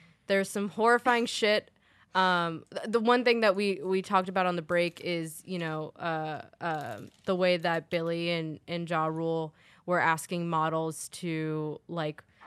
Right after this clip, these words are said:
there's this, there's this one scene where, uh, the model, it's, like, nighttime, very dark.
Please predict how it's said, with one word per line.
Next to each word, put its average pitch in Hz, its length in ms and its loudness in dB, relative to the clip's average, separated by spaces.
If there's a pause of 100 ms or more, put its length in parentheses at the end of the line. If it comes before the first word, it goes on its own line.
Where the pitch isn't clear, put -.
(160)
there's 175 240 0
this, 165 200 -12
there's 175 240 -4
this 160 140 -10
one 175 220 -4
scene 170 400 -4
where, 156 520 -2
uh, 151 540 -8 (260)
the 180 200 -6
model, 170 420 0
it's, - 160 -4
like, 170 140 -4 (160)
nighttime, 160 800 -2 (1000)
very 180 320 2
dark. 165 500 0